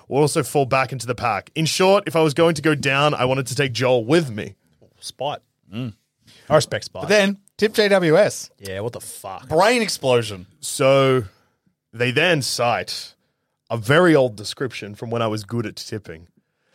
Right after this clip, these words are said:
Speaker 1: Per the competition description of the How Good's McDonald Tippin Footy A F L and A F L W League,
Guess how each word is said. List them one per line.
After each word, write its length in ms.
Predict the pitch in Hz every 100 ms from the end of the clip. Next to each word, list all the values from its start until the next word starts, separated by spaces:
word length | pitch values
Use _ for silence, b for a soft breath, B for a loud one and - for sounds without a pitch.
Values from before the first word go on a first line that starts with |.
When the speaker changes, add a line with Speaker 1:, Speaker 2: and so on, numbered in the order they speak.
| b b
Speaker 1:
Per 520 | 147 185 233 254 214 - _ _ _
the 80 | 151
competition 580 | - 165 - 165 - 139
description 840 | 131 - - 175 196 - 117 143 - _ _ _
of 160 | - 143
the 100 | 147
How 220 | 120 160
Good's 440 | 151 147 147 131 -
McDonald 400 | 143 135 156 151
Tippin 240 | 151 139
Footy 280 | 120 151 139
A 180 | 127 135
F 120 | 127
L 200 | 135 127
and 80 | 123
A 60 |
F 180 | 127 123
L 60 | 131
W 300 | 131 131 123
League, 320 | 110 110 110